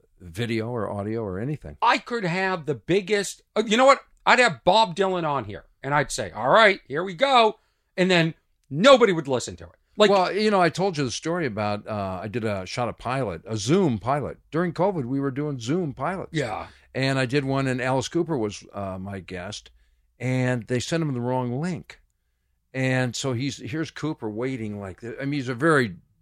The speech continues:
Speaker 1: gracious
Speaker 2: The wrong
Speaker 1: guy.
Speaker 2: Zoom link?
Speaker 1: Yeah. And
Speaker 2: Who screwed that up?
Speaker 1: Uh, the
Speaker 2: Jamie at the Laugh
Speaker 1: No,
Speaker 2: Factory?
Speaker 1: the place we were shooting this, but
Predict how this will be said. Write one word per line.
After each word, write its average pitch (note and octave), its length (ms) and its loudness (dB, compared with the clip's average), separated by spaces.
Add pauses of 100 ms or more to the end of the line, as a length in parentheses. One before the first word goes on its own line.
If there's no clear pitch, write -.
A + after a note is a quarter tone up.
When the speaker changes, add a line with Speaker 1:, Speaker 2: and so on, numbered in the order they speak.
(180)
Speaker 1:
gracious B2+ 480 0
Speaker 2:
The D#3 60 2
wrong F3 180 6
Speaker 1:
guy. C3+ 60 0
Speaker 2:
Zoom C3+ 400 2
link? A#3+ 400 -4 (100)
Speaker 1:
Yeah. F3+ 580 4
And D3+ 180 2
Speaker 2:
Who A#3 60 2
screwed A3 360 -4
that G3+ 240 6
up? - 260 -2
Speaker 1:
Uh, B2 60 -14 (240)
the C3+ 160 -8
Speaker 2:
Jamie F3+ 420 6
at F3+ 80 4
the F#3 80 0
Laugh F3+ 280 6
Speaker 1:
No, C#3+ 40 -6
Speaker 2:
Factory? G#3+ 460 8
Speaker 1:
the A#3+ 60 2
place D3 220 2
we C#3+ 120 2
were A#2+ 140 0
shooting A#2 420 -2
this, B2+ 240 -4
but A#2+ 260 -6